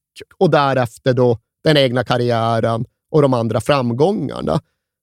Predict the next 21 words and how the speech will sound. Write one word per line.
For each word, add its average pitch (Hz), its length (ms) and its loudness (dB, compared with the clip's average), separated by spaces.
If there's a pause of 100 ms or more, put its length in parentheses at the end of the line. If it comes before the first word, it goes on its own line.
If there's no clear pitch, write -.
(120)
För - 80 0
Karim 151 300 0
Benzema 151 760 0 (280)
gjorde 175 220 4
ju 151 60 4
ett - 160 -4
nummer 175 540 0
av 131 220 0
det 120 340 0 (380)
när 131 480 0 (100)
han 139 160 0
skulle 139 240 0
hålla 131 180 0
sitt - 200 -8
tacktal 143 800 -2 (260)
efter - 200 -4
att 127 80 2
ha 123 80 2
vunnit 117 220 -2
Ballon 117 360 -2
d'Or, 123 340 -2